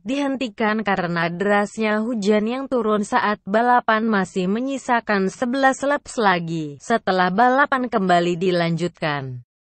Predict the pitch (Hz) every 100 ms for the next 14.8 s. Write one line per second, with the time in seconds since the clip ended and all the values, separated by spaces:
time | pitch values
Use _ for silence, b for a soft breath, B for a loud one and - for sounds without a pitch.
0 | _ - 220 262 254 269 190 196 196 196
1 | 208 196 240 277 269 226 220 214 196 240
2 | 254 269 - 240 - 190 180 - 226 226
3 | 208 202 202 202 262 285 262 - 220 214
4 | 190 180 170 220 240 254 254 247 214 208
5 | 214 262 - 262 254 202 285 294 226 185
6 | - 160 147 - - 208 240 247 285 302
7 | 254 226 214 208 - 208 214 247 220 196
8 | 175 185 175 175 190 180 175 170 180 254
9 | 262 262 269 277 233 277 302 220 202 208
10 | 208 196 190 190 180 196 247 277 302 -
11 | 277 240 220 214 214 202 170 196 233 196
12 | 196 - 285 240 277 277 302 302 277 233
13 | 220 202 208 202 190 233 262 269 311 285
14 | 233 220 190 180 151 139 131